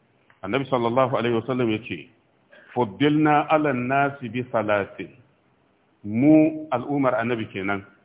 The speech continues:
mu, mu al'ummar Annabi Muhammad sallallahu alaihi wasallam. Annabi ya ce, "Allah ya fifita mu da abubuwa guda uku." Kaga ya kamata a ce muna kiyaye wannan. Domin idan Allah ya maka alfarma, idan Allah ya maka kyauta, ya maka wata ni'ima,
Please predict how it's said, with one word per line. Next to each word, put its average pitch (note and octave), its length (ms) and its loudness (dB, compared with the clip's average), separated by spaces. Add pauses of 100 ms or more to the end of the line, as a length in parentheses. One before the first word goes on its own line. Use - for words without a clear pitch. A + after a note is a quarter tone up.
mu, C3 280 -6
mu B2+ 160 2
al'ummar B2 440 0
Annabi A2 260 -2
Muhammad A2+ 480 -4 (560)
sallallahu A2 480 -2
alaihi G#2 220 -6
wasallam. G2+ 460 -8 (460)
Annabi B2+ 260 0
ya B2 120 0
ce, A#2 240 -8
"Allah D3+ 440 2
ya B2+ 160 2 (180)
fifita A#2 760 -2
mu A#2+ 140 -4
da A2 200 -4
abubuwa A#2+ 680 -4
guda F#2+ 280 -6 (160)
uku." - 340 -6 (1000)
Kaga A#2+ 200 4
ya C3 100 6
kamata A#2 360 -2
a G#2 60 -4
ce A#2+ 140 -8
muna A2+ 240 -4
kiyaye G#2+ 340 -2
wannan. F#2 320 -8 (480)
Domin C3+ 220 4
idan C3+ 180 4
Allah C#3+ 260 4
ya B2 60 2
maka B2+ 240 -2
alfarma, G2 760 -4 (280)
idan B2+ 200 2
Allah D3+ 260 4
ya B2+ 80 -2
maka C3 240 -6
kyauta, A2 520 -4
ya A#2+ 100 -2
maka C#3+ 240 -6
wata A2 280 -4
ni'ima, A2+ 480 -6